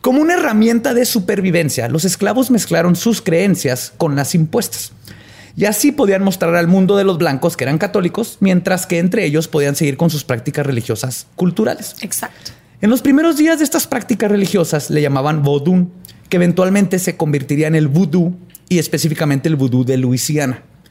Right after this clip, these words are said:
Speaker 1: Según la historiadora Caroline Long, y cito, "Todas estas tribus y naciones africanas reconocían un creador supremo y creían en la existencia de entidades espirituales que actuaban como intermediarios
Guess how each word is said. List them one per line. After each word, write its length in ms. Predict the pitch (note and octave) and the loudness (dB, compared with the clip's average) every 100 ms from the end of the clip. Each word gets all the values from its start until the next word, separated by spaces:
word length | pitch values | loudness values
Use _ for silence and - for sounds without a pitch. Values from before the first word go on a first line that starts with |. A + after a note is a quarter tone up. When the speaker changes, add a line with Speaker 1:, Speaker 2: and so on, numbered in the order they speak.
| _ _ - - - - | _ _ -20 -20 -20 -8
Speaker 1:
Según 340 | G3+ G3 C4 | -2 2 4
la 60 | D#4 | 2
historiadora 760 | - B3+ F3+ D3 E3 G3 G#3+ | 2 0 0 2 2 0 -4
Caroline 420 | - E3 D3 F#3 F3+ | -4 0 2 4 4
Long, 300 | F3+ A#2+ A#2+ - - - - | 4 0 -4 -8 -20 -20 -2
y 120 | D3 | -2
cito, 580 | - G3+ F#3+ A#2+ A2+ - - _ _ _ - | 0 0 0 -2 -6 -10 -20 _ _ _ 0
"Todas 320 | A#3+ D#4 D4 | 2 2 0
estas 320 | C#4 D#4+ - | 0 -2 0
tribus 320 | A#3 A#3 A#3 | 0 2 2
y 60 | A3 | 2
naciones 420 | E3+ - F#3 G3+ | 0 2 0 0
africanas 640 | F3+ D3+ D#3+ C3+ G#2 - - | -2 -2 -2 -2 -2 -6 -8
reconocían 560 | D#3 F3+ F#3 F3+ G3 G3 | -6 0 2 2 4 4
un 120 | G#3+ | 2
creador 440 | G#3 G#3+ D#3+ D#3+ | 2 0 2 0
supremo 540 | D#3 - - D#3 A2+ G#2 - - - - | 0 -4 -2 0 -2 -4 -10 -20 -16 -4
y 80 | F#3 | -2
creían 380 | F3 F3+ F#3 | 2 2 4
en 80 | G#3 | 2
la 40 | G#3 | 0
existencia 640 | G#3 F3+ F3 E3+ F3 G3 | 0 -4 0 0 2 2
de 60 | F#3 | 2
entidades 500 | F3+ D#3 C#3 B2+ F3+ | 2 2 0 0 0
espirituales 680 | G#3 - F#3+ F3 C#3+ D3 | -2 0 0 0 -2 -2
que 120 | - | -4
actuaban 360 | D3+ - C#3+ D#3 | -8 -4 0 0
como 280 | E3 D#3+ D#3+ | 2 -2 0
intermediarios 1080 | F3+ E3+ E3 D3+ D#3+ D#3+ E3+ D#3+ C3+ C3+ | 2 2 0 0 0 0 0 -2 -2 -6